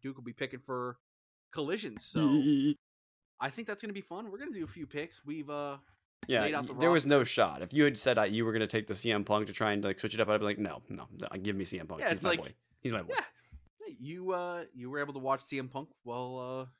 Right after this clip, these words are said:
Speaker 1: you were younger growing up. You got that. And I've been watching Kenny Omega and I guess the Young Bucks since I've started watching. So we've kinda got this cool little weird mixture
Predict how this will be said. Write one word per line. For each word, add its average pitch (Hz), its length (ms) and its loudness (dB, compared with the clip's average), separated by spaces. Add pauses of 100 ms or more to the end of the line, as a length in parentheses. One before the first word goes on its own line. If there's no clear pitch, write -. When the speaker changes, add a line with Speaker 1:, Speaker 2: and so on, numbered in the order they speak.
Speaker 1:
you 117 100 -20
were 110 80 -12
younger 120 260 -8
growing 120 300 -4
up. 139 160 -8
You 127 60 -8
got 123 180 -4
that. 123 240 -6 (400)
And 135 200 -2
I've 135 380 -2
been 135 140 -8
watching 139 580 -6
Kenny 147 240 -4
Omega 147 340 -8
and 147 120 -10
I 147 60 -10
guess 151 180 -8
the 127 80 -14
Young 151 180 -4
Bucks - 480 -8 (320)
since - 420 -6
I've 160 220 -2
started 104 260 -8
watching. 107 320 -10
So 127 300 -4 (560)
we've 131 80 -6
kinda 170 220 6
got 156 120 2
this 147 140 -4
cool 170 260 -2
little 151 200 -4
weird 135 340 -6
mixture 123 480 -6